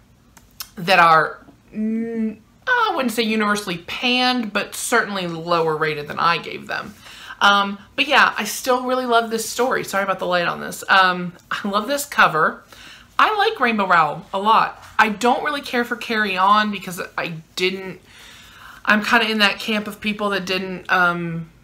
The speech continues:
really care for the fan fiction part of Fangirl. Man, she can write dialogue that is so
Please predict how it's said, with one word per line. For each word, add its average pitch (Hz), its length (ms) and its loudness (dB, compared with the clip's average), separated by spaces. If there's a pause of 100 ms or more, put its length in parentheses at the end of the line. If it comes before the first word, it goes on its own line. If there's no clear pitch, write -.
really 196 260 -2
care 185 360 0
for 180 340 0
the 175 680 -8
fan 240 260 -2
fiction 254 400 -4
part 240 460 2 (100)
of 185 580 2 (580)
Fangirl. 185 720 0 (220)
Man, 208 600 0
she - 320 -4
can 269 280 -6
write 196 280 2
dialogue 170 600 2
that 175 100 -4
is 170 160 -6
so 285 720 0